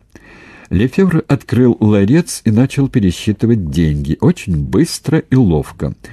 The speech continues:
Он складывал монеты столбиками. Сразу было видно, что это занятие для него приятнее всего на свете.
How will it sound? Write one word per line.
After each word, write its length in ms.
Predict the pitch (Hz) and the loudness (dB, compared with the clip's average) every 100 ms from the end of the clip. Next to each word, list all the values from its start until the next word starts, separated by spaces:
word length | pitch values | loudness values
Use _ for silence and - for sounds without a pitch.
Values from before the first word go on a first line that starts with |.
| - - | -20 -6
Он 180 | - 156 | -2 -2
складывал 560 | - 120 127 113 104 98 | -2 0 2 2 2 4
монеты 460 | 92 82 120 131 | 2 2 0 -2
столбиками. 840 | - - 92 71 69 - 73 67 - - - - - | -8 -2 -2 -2 -6 -6 -6 -6 -12 -20 -20 -20 -20
Сразу 420 | - 104 90 80 78 | -6 -2 0 0 0
было 180 | 82 | 0
видно, 400 | 80 87 151 143 | 2 0 2 2
что 440 | 143 - - 92 - | 0 -2 -2 -2 -2
это 240 | - 117 143 | -4 -2 0
занятие 500 | 135 123 110 117 131 | 0 2 2 2 0
для 200 | 92 87 | 0 0
него 420 | 78 73 101 143 - | 0 0 0 0 -2
приятнее 800 | 104 87 78 82 - - 143 151 | 0 0 0 -2 -4 -4 -4 -4
всего 360 | - 92 76 | -4 -4 -2
на 160 | 82 107 | -2 -4
свете. 600 | - - 71 64 - 64 | -6 -8 -8 -8 -10 -12